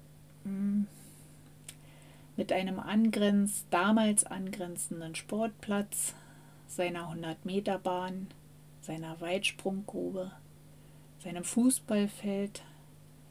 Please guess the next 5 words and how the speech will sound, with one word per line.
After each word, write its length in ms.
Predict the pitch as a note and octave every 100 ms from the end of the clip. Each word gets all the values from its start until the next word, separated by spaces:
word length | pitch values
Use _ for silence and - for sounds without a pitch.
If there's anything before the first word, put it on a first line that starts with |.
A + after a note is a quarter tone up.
| - - - - - - - - - - -
ein 200 | G3+ G3
wunderbarer 760 | F#3+ A#3 D4+ C#4+ A3 G3+ G3+ G#3
Park 340 | - E3 E3
geworden. 460 | D#3+ D#3+ - D#3+ E3 - - - - - - - - - - -
Spielplatz 920 | - - A3 C4 - C4+ C#4 - -